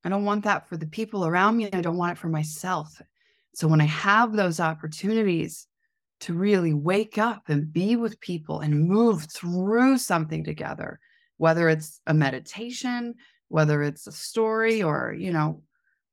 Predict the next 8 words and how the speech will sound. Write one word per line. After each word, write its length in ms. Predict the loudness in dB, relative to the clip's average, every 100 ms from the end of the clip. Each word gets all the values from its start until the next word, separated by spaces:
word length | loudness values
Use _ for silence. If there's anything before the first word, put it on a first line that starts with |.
| _ _ _ _ -20 -18
tea, 360 | -10 -4 -2 -2
cup 260 | -4 -4 -4
of 80 |
tea, 420 | -6 -6 -8 -8 -12 -14 -16 _ -2 0
<laughs> 1300 | 2 2 0 -2 -20 -20 _ _ _ _ _ _ -8
that's 400 | -2 -2 -2 -2
my, 420 | 0 0 -2 -6
that's 300 | -8 -8 -10